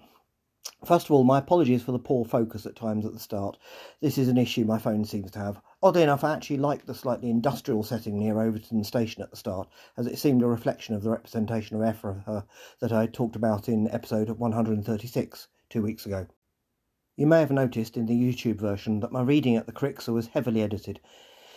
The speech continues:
This was because the sound quality wasn't really good enough.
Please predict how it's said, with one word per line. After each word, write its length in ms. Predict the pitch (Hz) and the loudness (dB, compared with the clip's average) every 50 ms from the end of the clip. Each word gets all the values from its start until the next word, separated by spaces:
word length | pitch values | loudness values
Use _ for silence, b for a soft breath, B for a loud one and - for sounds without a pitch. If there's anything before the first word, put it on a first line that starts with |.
| B B | B B
This 160 | 160 139 147 | 0 0 2
was 100 | 151 131 | 0 0
because 300 | - - - 147 135 113 | -2 -2 -2 -2 -2 -2
the 80 | 117 123 | -2 0
sound 340 | - 160 135 120 113 113 | 4 4 6 6 4 2
quality 300 | 113 127 117 107 104 117 | 2 0 0 0 0 -2
wasn't 260 | 123 123 113 117 113 120 | -2 0 -2 -2 -2 -4
really 200 | 113 107 110 107 | -4 -4 -4 -2
good 180 | 117 110 92 | -4 -4 -4
enough. 240 | 98 101 95 - | -4 -8 -10 -10